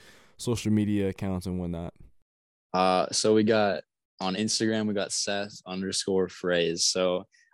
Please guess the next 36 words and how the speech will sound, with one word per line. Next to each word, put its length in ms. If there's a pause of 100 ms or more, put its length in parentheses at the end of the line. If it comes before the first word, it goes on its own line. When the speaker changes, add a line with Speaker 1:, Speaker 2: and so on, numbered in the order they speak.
Speaker 2:
a 60
lot 200
of 60
y'all 180
are 60
probably 240
like, 200
"Hey, 140
yo, 140
how 160
do 100
I 60
spell 400
that 220
last 300
name?" 120
Or, 80
"How 140
do 80
I 80
even 280
say 320
that 220
last 320
name?" 240 (540)
Um, 540 (160)
man, 300
so 180
Fraze 380
is 160
F 240
R 160
O 420 (100)
E 220
S 300
E. 320